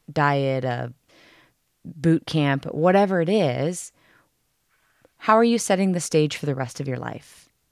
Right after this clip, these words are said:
How does that permeate the rest of your life? If you quit yourself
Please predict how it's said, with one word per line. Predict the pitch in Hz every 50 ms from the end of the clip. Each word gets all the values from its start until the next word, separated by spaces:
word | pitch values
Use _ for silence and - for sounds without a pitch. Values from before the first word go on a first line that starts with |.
| _ _ _ _ _ _ _ - - -
How | - 208 214
does | 202 196 175 151 147
that | 151 156 156 156 156 - - _
permeate | - - 143 131 131 127 123 - - -
the | 143 139
rest | - - - -
of | - 151
your | - -
life? | - - - - 127 - _ _ _ _ _ _ _ _ _ _ _ _ _ _ _ _ _ _ _ _ _ _ _ _
If | 180 175 -
you | 185 196
quit | - - - 220 -
yourself | 160 190 180 - - 170 151 147 143 - - - - _